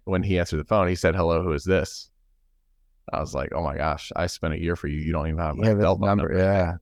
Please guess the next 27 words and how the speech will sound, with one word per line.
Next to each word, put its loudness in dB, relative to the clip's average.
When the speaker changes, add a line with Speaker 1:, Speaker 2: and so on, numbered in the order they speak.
Speaker 1:
Like, -4
what, -4
like, -4
what 0
are -2
we -8
doing 0
here? -2
Like, 0
I, 0
that's 0
how 2
irrelevant 2
I 0
was -2
to -6
that -4
program. -4
So 2
I 6
told 6
him, 2
you 0
know, 0
like, -2
"I, -2
I'm, -4